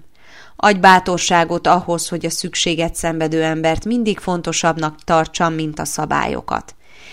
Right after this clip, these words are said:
Engedd, hogy ne ítélkező, hanem együttérző szívvel tekintsek a másik emberre, és mindig felismerjem, amikor az irgalmasság cselekedetét várod tőlem.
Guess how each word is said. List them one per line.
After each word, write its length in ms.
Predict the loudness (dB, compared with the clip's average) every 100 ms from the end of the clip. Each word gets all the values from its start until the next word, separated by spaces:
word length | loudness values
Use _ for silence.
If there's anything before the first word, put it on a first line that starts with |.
| -20 -16 -4
Engedd, 440 | -2 0 0 0
hogy 160 | -4 -2
ne 180 | -2
ítélkező, 840 | -2 -4 -2 0 0 -2 -8 -6 -6
hanem 320 | -4 -2 -2 0
együttérző 800 | 2 2 -2 -2 -2 -2 -2
szívvel 460 | -4 -4 -6 -4 -4
tekintsek 560 | -4 -8 -8 -8 -4 -4
a 60 |
másik 440 | -2 -2 -2 -4 -4
emberre, 540 | -2 0 2 2 -2 -6 -20 -20 -12
és 160 | -6 0
mindig 300 | 2 2 2
felismerjem, 640 | 2 2 0 0 0 0
amikor 340 | -2 -4 -2 -2
az 120 | -2
irgalmasság 840 | -2 0 2 2 0 0 0 -2
cselekedetét 800 | -2 0 0 0 -2 -4 -6 -8
várod 400 | -2 0 0 -4
tőlem. 580 | -8 -8 -6 -6 -8 -10